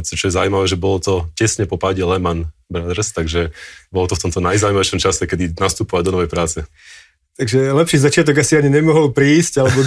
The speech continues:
Speaker 2: <laughs> dynamickejší. E, ako ste to vtedy vnímali? E, pretože skutočne tie pohyby boli obrovské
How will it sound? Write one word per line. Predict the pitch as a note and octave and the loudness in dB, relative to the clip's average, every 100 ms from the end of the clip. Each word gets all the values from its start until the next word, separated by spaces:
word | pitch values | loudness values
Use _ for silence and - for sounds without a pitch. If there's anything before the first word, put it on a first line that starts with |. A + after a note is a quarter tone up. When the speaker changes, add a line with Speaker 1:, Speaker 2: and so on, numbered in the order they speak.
| B2+ | 2
Speaker 2:
<laughs> | A2+ C#3+ | 2 4
dynamickejší. | F3+ E3 E3 - D#3 D3+ C#3+ D#3+ E3 | 4 4 2 2 2 2 2 2 2
E, | G#2+ - - - B2 C3 | -4 -10 -8 -2 0 0
ako | F#3 D4 | 0 0
ste | C#4 | 0
to | |
vtedy | - - D3 B2+ | -2 2 2 2
vnímali? | A#2 C3+ C3+ B2+ B2 A#2 | 2 2 4 4 2 0
E, | F#2 A2+ A2 | -2 -4 -4
pretože | B2+ A#2+ C3 C3 C3 B2+ A#2 | -4 0 2 4 4 4 0
skutočne | B2 - - C#3+ C#3+ | -6 -6 -2 0 0
tie | B2 | 0
pohyby | C3+ C3 B2+ | 0 2 2
boli | B2+ C3 B2+ - | 2 2 2 -2
obrovské | C3 C#3 D3 C#3 - C#3 C#3 | -2 2 2 2 2 2 2